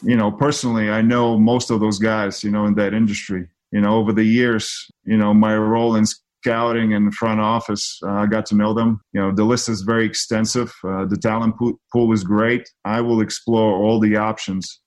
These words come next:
I believe I will, uh, hire the best person for the job.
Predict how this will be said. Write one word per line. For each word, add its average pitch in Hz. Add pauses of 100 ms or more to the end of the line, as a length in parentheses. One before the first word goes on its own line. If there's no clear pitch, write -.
(140)
I 120
believe 117
I 107
will, 107
uh, 98
hire 107 (180)
the 98
best 110 (160)
person 107
for 101
the 95
job. 95